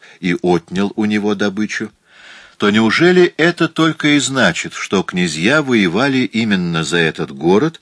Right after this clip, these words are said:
и, следовательно, война Юрия Долгорукова с племянником его, Изяславом Мстиславичем, совершенно похожа на войну карфагенян с римлянами, потому что и здесь, и там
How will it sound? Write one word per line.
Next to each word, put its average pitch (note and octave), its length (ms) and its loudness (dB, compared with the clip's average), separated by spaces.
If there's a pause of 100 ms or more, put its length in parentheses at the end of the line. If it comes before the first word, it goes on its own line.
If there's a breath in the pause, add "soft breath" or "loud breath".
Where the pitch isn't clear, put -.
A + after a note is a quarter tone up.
(320 loud breath)
и, F2 100 -8
следовательно, G2 760 0
война F2 580 0
Юрия D#2 340 -2
Долгорукова D#2+ 760 -4
с - 100 -10
племянником G#2 680 -4
его, G2+ 360 -2 (300 loud breath)
Изяславом F#2 640 -2
Мстиславичем, F2+ 800 -4 (320 loud breath)
совершенно D3+ 640 0
похожа B2 560 -2
на F#2+ 140 0
войну F2+ 440 2 (240 loud breath)
карфагенян F#2 1000 0
с - 160 -8
римлянами, E2 680 -4 (420 soft breath)
потому F#2 320 -2
что - 180 -4
и E2 120 4
здесь, D2+ 320 -4
и D#2 40 -2
там C#3+ 380 -2